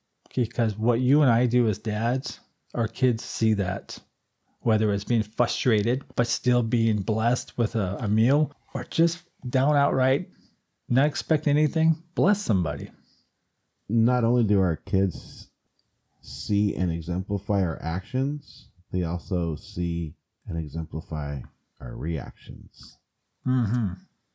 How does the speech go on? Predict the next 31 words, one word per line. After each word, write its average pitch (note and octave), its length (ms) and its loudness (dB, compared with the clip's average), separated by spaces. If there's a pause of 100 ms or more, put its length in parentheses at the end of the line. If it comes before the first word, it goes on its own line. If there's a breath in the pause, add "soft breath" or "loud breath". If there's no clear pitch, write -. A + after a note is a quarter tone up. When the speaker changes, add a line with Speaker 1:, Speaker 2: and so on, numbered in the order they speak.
(1120)
Speaker 2:
And E2 160 -4
there's F2 200 -2
been F#2+ 160 0
a F2 60 -2
couple F#2 300 -6
times, D#2+ 640 -8 (100)
like, - 380 -12
"Hey, G#2 360 0
don't F2+ 200 -4
do F2+ 160 -2
that, D#2 160 -4
boys." D#2+ 480 -6 (1080)
<laughs> - 80 -10 (160)
And E2+ 100 -6
then E2+ 160 -4
realize, E2+ 540 -6 (100)
"Oops, - 440 -14 (760)
that's - 180 -8
my B1+ 140 -8
bad." A1+ 340 -10 (600)
Because E2+ 260 -4
they F2 100 0
just, F2 440 -4
they F#2+ 120 2
just F#2 360 -2
did F#2 160 2
what E2+ 160 -4
they D#2+ 120 -4
saw D#2+ 280 -6
me D#2+ 180 -4
do. D#2 400 -6